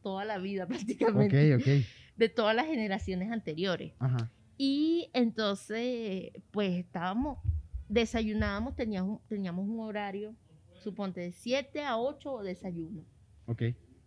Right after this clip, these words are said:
Speaker 1: Y todo el mundo en la cabaña, un solo baño. Entonces nos teníamos que parar
Speaker 2: <laughs>
Speaker 1: súper temprano.
Speaker 2: Para organizarse
Speaker 1: Para
Speaker 2: todos.
Speaker 1: organizarnos, para bañarnos, alistarnos, etcétera. Alistarnos, ir a comer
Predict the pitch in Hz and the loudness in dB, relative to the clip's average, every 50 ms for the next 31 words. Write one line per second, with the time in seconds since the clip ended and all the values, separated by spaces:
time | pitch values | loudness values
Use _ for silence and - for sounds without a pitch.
0 | - - - 226 214 202 - - 185 180 165 165 175 185 190 214 226 226 226 190 | -16 -8 -6 -6 -6 -6 -6 -6 -6 -6 -6 -6 -8 -8 -6 -6 -6 -4 -6 -4
1 | - - 208 202 190 185 - - 196 180 180 196 214 247 294 294 254 208 - - | -4 -4 -4 -6 -6 -8 -8 -6 -6 -4 -4 -4 -4 -6 -6 -6 -8 -10 -6 -6
2 | 196 175 165 156 160 202 247 262 220 165 127 - - 123 - 151 160 170 175 175 | -6 -4 -4 -6 -4 -2 -2 -2 -2 -4 -8 -12 -16 -16 -12 -10 -8 -8 -8 -10
3 | - - 156 151 147 143 - 175 196 175 170 165 165 170 - - 226 180 214 202 | -12 -14 -14 -12 -12 -12 4 6 6 6 6 4 -2 -4 -4 -8 -6 -4 -4 -6
4 | - - 208 220 226 - - 311 320 311 311 302 294 294 294 294 139 139 139 135 | -4 -6 -6 -6 -4 -2 0 0 0 0 -2 -4 -4 -6 -2 0 2 2 2 2
5 | 127 127 131 123 127 131 120 120 135 117 - 127 135 135 135 120 120 - 226 226 | 2 2 2 4 2 2 2 2 0 2 4 4 4 4 4 2 2 0 0 0
6 | 240 226 - 349 330 302 285 247 254 254 254 - 214 196 190 180 185 190 180 196 | -2 -2 0 -2 -2 -2 -2 -4 -4 -6 -6 -6 -6 -6 -4 -6 -8 -8 -8 -8
7 | 220 233 233 226 226 226 226 220 220 214 202 202 190 175 165 165 - _ - 233 | -8 -8 -8 -8 -8 -8 -8 -10 -10 -10 -8 -6 -6 -6 -8 -10 -12 _ -8 -6
8 | 233 226 220 214 214 214 208 196 202 208 - - _ _ _ _ _ _ _ _ | -4 -4 -4 -6 -8 -10 -10 -10 -12 -12 -14 -18 _ _ _ _ _ _ _ _
9 | - 165 - - - 180 165 - - 143 - 151 - _ _ _ - - - - | -12 -12 -12 -8 -8 -8 -8 -8 -10 -12 -12 -12 -14 _ _ _ -20 -20 -20 -20
10 | - _ _ _ _ _ _ _ _ _ 220 214 214 214 190 - - 247 269 285 | -20 _ _ _ _ _ _ _ _ _ -2 -2 -2 -2 -4 -4 -4 -4 -2 -2
11 | 294 294 285 269 226 220 226 226 - - 226 233 254 294 330 339 320 - | -4 -6 -4 -4 -4 -4 -6 -6 -6 -4 -4 -4 -2 -4 -4 -6 -8 -10